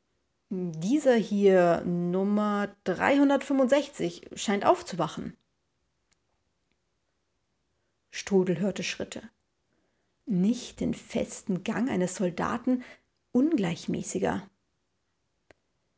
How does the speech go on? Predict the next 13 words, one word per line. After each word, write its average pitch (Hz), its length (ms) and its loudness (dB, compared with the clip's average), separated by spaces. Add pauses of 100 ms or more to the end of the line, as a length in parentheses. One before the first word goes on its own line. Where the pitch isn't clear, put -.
(460)
"Ausgezeichnet! - 1600 -4 (680)
Schon 202 280 -2
nach 170 180 -2
so 285 320 0
kurzer 180 460 -4
Zeit!" - 680 -6 (2000)
Diese 190 360 0
Stimme 170 540 -2
erkannte - 580 -8
er - 120 -4
mühelos. - 760 -8 (1200)
Oberst 175 560 -2
Victoria. - 760 -8